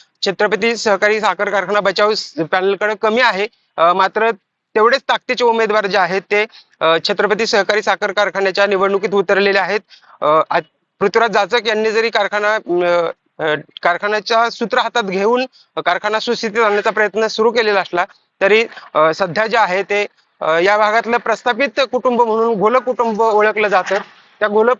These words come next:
कुटुंबातले अविनाश घोलप हे स्वतः निवडणुकीमध्ये सक्रिय झालेले आहेत. त्यांचे चिरंजीव, अ, अजित पवारांच्या विरोधी पॅनलमध्ये सक्रिय आहेत. अ, त्यामुळे ही निवडणूक अत्यंत चुरशीची होणार आहे. त्याबरोबर, अ, तानाजीराव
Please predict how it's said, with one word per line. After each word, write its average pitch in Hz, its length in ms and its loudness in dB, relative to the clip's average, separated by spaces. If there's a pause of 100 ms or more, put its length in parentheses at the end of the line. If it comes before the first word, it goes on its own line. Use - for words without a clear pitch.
कुटुंबातले 220 640 0
अविनाश 240 580 0 (200)
घोलप 233 280 2 (280)
हे 214 160 2
स्वतः 233 380 0
निवडणुकीमध्ये 226 640 0
सक्रिय 220 360 0
झालेले 208 340 2
आहेत. 202 220 0
त्यांचे 208 260 -2
चिरंजीव, 214 500 0 (340)
अ, 180 260 4 (520)
अजित 190 220 0
पवारांच्या 226 720 0 (340)
विरोधी 240 380 2
पॅनलमध्ये 226 640 0
सक्रिय 214 380 0
आहेत. 196 340 0 (340)
अ, 160 100 0
त्यामुळे 226 340 2
ही 247 60 0
निवडणूक 240 480 0
अत्यंत 240 400 0
चुरशीची 233 440 0
होणार 214 220 2
आहे. 214 120 0
त्याबरोबर, 220 640 2 (280)
अ, 170 120 2
तानाजीराव 208 460 2